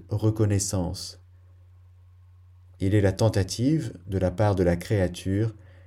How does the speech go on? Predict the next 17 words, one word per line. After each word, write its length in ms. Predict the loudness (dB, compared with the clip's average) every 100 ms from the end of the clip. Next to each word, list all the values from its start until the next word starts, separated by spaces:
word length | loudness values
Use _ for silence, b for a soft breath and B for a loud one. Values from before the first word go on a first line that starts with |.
| b
d'effacer, 880 | -4 4 6 6 2 2 -2 -6 -8 -16 b b b
de 100 | -2
sa 200 | 0 0
propre 420 | -4 0 2 4
initiative, 840 | 2 2 0 0 -2 -2 0 -2 -4 b b b b -20 -4
presque 420 | 0 0 0 -8
par 500 | -6 0 0 -2 -6
arrogance, 840 | -4 0 2 4 4 0 -4 -14 -18 b b b b b -6
la 160 | 0 2
différence 840 | 2 -2 0 0 0 -2 -4 -8 -6
infinie 640 | -4 -4 -4 -2 -2 -4 b b b b
qui 180 | -2 4
existe 580 | 4 2 -2 -2 -4 -10 -6
entre 320 | -6 -6 -10 -2
elle 380 | 0 0 -2 -4 b b -4
et 120 | -4
Dieu. 400 | -2 -4 -4